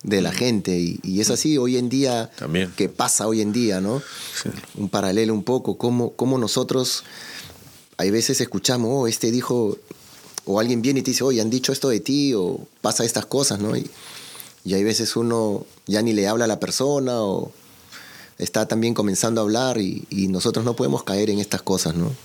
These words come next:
Speaker 1: Eh, nosotros tenemos que, tenemos que querer a, a nuestro prójimo, y, y eso es, ¿no? Lo que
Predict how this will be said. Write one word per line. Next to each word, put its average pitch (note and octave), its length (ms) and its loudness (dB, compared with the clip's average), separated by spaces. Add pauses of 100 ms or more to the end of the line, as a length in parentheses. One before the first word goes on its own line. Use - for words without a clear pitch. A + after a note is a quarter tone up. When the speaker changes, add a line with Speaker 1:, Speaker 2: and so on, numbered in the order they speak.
(120)
Speaker 1:
Eh, F2 400 -2
nosotros G2 400 -2
tenemos G2+ 400 0
que, F2 320 -2 (1200)
tenemos G2+ 340 0
que F2+ 220 0
querer G2+ 360 0
a, F#2+ 120 -2 (120)
a - 60 -2
nuestro F#2 320 0
prójimo, A#2 580 0 (360)
y, F2 480 2 (880)
y G2 160 0
eso C3+ 240 0
es, D3 160 0
¿no? A2 140 0
Lo A#2+ 180 0
que F2 340 0